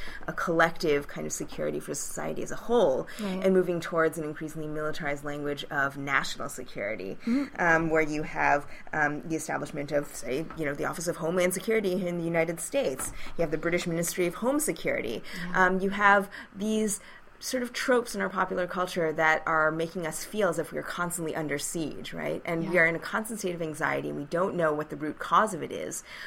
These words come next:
Speaker 1: We only know that somehow we're living under constant threat, right? And by getting people to misinterpret their own anxiety and see the poor as the enemy,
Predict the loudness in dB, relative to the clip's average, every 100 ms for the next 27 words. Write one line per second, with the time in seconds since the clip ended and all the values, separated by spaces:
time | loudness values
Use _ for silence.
0 | 2 6 8 8 8 10 10 8 4 0
1 | -16 -8 6 8 8 8 6 8 4 4
2 | 2 0 0 -2 -2 -4 -4 -4 -6 -8
3 | -2 -2 -2 -8 -6 2 2 2 -2 -14
4 | -14 0 4 6 4 2 6 10 10 10
5 | 6 0 -4 2 2 2 0 -2 -2 -2
6 | 2 2 0 -4 -4 -6 -6 -2 0 6
7 | 6 6 2 2 2 2 2 4 6 6
8 | 4 2 -4 -8 -10 -14 -10 -2 0 0
9 | -2 -2 -2 -2 -2 2 6 6 6 2
10 | -2 -4 -4 -4 -4